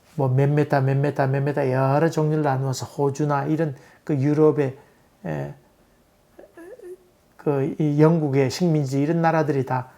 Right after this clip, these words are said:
상을 많이 가져가도록 세분화시켰는데 아이 한국이 나와서 상을 싹쓸이 하니까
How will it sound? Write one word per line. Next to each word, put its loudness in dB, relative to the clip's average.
상을 0
많이 2
가져가도록 0
세분화시켰는데 -2
아이 4
한국이 2
나와서 2
상을 0
싹쓸이 0
하니까 -2